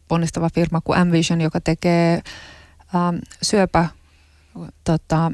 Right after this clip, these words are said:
kuvien, äh, tutkintaa ja, ja analytiikkaa siis konenäöllä. Eli he pystyvät niinku mallintamaan sen syöpäkasvaimen kirurgille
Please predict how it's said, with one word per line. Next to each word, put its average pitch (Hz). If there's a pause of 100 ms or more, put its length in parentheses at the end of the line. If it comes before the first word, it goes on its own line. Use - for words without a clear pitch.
(340)
kuvien, 165
äh, 151 (680)
tutkintaa 151
ja, 147
ja 156
analytiikkaa 160
siis - (140)
konenäöllä. -
Eli -
he 170
pystyvät -
niinku 170
mallintamaan 165
sen 160
syöpäkasvaimen 165
kirurgille 170